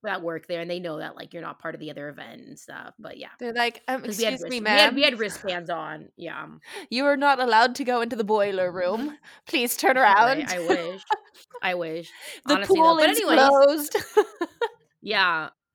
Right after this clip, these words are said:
Speaker 1: No, it's really cool, and another, like, w-, interesting fact about it is, like, you have to, like, drive to it where, where it's located in Long Beach, like, you can't walk to it. It would be a very far walk, so, like, we had to take buses there,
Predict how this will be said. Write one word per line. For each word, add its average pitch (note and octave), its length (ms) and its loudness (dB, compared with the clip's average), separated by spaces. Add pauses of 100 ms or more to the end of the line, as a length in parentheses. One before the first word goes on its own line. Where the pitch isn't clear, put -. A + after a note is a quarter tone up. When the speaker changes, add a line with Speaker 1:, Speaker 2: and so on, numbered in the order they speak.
Speaker 1:
No, C#4+ 200 0
it's E4 120 -4
really F#4+ 200 -4
cool, C4+ 320 -4 (120)
and B3 320 0
another, B3 300 -4
like, A#3 240 -6
w-, G#3 180 -16 (200)
interesting G#3 400 -14
fact F#3 240 -2
about F3+ 180 -2
it F3 80 -4
is, F3+ 140 -10
like, F#3 180 -10 (220)
you G3+ 140 -12
have A3 180 -6
to, C4+ 80 -8
like, G#3+ 160 -10
drive E3 460 -8
to B3 160 -10
it B3 140 -8
where, G3 400 -8 (260)
where F#3+ 180 -2
it's A3 160 -12
located G3+ 420 -8
in F#3+ 180 -14
Long F3 280 -16
Beach, F3 240 -20
like, F3+ 180 -16
you E3 80 -20
can't - 300 -14
walk F3+ 320 -12
to F3+ 100 -16
it. - 100 -12
It - 40 -14
would F3 100 -12
be A3 120 -12
a F#3 40 -10
very F3 260 -12
far E3 280 -10
walk, D#3+ 320 -10 (340)
so, A3+ 160 -10
like, G3+ 180 -6
we G#3 80 -8
had A3+ 80 -8
to A3 60 -16
take F#3 220 -12
buses G3+ 360 -6
there, E3 300 -10